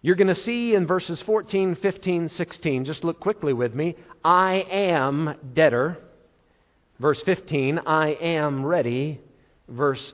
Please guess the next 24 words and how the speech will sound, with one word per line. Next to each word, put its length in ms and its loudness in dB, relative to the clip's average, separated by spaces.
sixteen, 760 -4
"I 260 2
am 580 -2
not 300 -2
ashamed." 640 -6
There 180 2
are 100 4
some 280 -4
things 480 -2
that 760 -2
defined 960 2
the 100 -4
Apostle 460 -4
Paul, 400 -2
and 220 -2
everything 560 -2
that 100 -2
he 80 0
mentions 760 -4
is 340 0
connected 800 -4
to 100 -10
the 100 -6
gospel. 560 -6